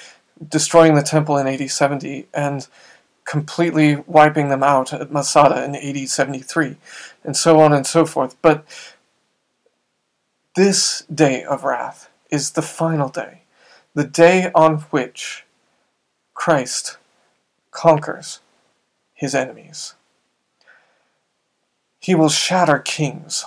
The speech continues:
on the day of his wrath. There is no earthly authority that can stand before the authority of God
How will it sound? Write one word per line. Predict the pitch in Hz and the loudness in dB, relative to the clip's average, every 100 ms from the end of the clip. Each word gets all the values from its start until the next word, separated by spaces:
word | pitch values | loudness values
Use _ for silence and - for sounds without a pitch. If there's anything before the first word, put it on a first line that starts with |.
| - | -4
on | 156 139 | -2 -2
the | |
day | 131 139 131 - _ | -2 -4 -4 -10 _
of | 147 139 | -16 -14
his | 131 - | -14 -16
wrath. | - - - _ _ _ _ _ _ _ - | -16 -20 -20 _ _ _ _ _ _ _ 2
There | 160 165 | 4 6
is | 185 160 | 4 4
no | 175 165 160 165 | 4 6 4 2
earthly | 170 156 - 156 | 2 2 0 -2
authority | 139 - - 147 139 123 - 151 _ _ _ | -2 -2 0 0 0 -6 -16 -20 _ _ _
that | 143 131 | -4 -4
can | 151 135 | -6 -6
stand | - - - 147 123 - - - _ _ _ - | -6 -6 -6 -6 -8 -14 -20 -20 _ _ _ -8
before | 147 - 147 | -8 -4 -4
the | 139 135 | -4 -8
authority | 135 - 135 - - 170 165 _ _ _ | -10 -12 -14 -16 -20 -20 -20 _ _ _
of | - 156 _ | -8 -8 _
God | - 143 135 135 | -4 -2 -2 -6